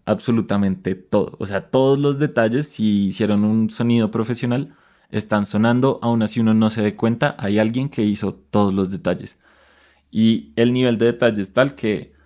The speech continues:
en la pantalla recrean el movimiento de la ropa. Todos los personajes que uno ve, aun así uno no se dé cuenta, uno está escuchando la ropa moverse todo el tiempo en todas las escenas. Entonces, ¿qué pasa?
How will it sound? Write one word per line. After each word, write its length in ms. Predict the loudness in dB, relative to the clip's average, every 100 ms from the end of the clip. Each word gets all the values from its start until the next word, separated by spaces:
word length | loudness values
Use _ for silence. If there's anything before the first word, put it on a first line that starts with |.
| _ _ _ _ _
en 160 | 2 2
la 100 | 2
pantalla 680 | -2 0 0 2 0 -2 _ -20
recrean 680 | -4 0 0 0 0 0 0
el 100 | -2
movimiento 540 | 2 2 4 2 0 -2
de 80 | -2
la 100 | -2
ropa. 360 | -2 -4 -10 _ 0
Todos 220 | 2 2
los 120 | 0
personajes 500 | 0 0 2 0 -2
que 120 | -4 0
uno 140 | 2
ve, 180 | 0 -2
aun 180 | 0 0
así 140 | 0 0
uno 120 | 0
no 100 | 0
se 120 | 0
dé 120 | -2
cuenta, 540 | 0 0 0 -6 -8 _ _ _ _ _ _
uno 180 | 2 2
está 160 | 2
escuchando 800 | 0 -2 -2 0 2 2 0 -6 -2
la 160 | 0
ropa 280 | 2 0 0
moverse 420 | 2 2 0 -4
todo 300 | -6 0 2
el 100 | 2
tiempo 260 | 0 -4 -2
en 80 | -2
todas 260 | 2 2 2
las 180 | -4
escenas. 440 | -6 -8 -10 -16 _ _ _ _ _ _ _ _ -4
Entonces, 640 | -2 4 4 4 0 -4 _ _ _ _ _
¿qué 120 | -4 2
pasa? 380 | 4 2 -4